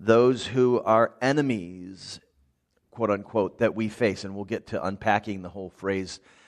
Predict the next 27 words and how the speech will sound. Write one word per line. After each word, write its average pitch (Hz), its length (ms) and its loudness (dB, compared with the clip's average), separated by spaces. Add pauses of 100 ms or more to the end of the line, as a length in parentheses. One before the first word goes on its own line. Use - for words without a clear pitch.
(180)
about 95 320 2
enemies 92 520 -4
in 90 100 -14
just 98 260 -12
a 87 40 -16
bit. 80 360 -4 (720)
It 156 120 6
is 151 220 0
a 120 180 2
comfort - 880 -4 (200)
to 120 260 -4
us 104 500 -2 (460)
that 110 200 2
Jesus, 113 720 -4 (460)
the 123 160 4
incarnate 135 800 -2
God, 101 520 0 (460)
also 147 360 4
has 120 420 -2
in 135 140 -4
his 123 260 -6
divine 123 600 -2
nature 127 360 -2
the 104 120 -12
capacity 110 840 -6 (260)
to 143 120 -4
see 131 680 -2